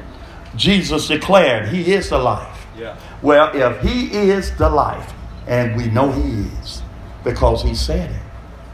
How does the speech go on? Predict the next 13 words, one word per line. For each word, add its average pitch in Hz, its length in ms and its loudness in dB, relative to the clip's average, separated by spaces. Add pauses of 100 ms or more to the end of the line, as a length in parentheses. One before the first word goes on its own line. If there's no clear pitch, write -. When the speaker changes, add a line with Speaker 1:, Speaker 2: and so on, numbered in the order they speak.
(1400)
Speaker 1:
what 180 360 4
else 131 380 4 (680)
or 131 180 4
what 196 260 2
other 156 280 6
life 113 480 0 (1300)
truly 117 360 4
matters? - 520 -6 (1600)
"Well, 123 160 6
I 151 120 6
have 170 300 2
a 143 60 0
career." 135 680 0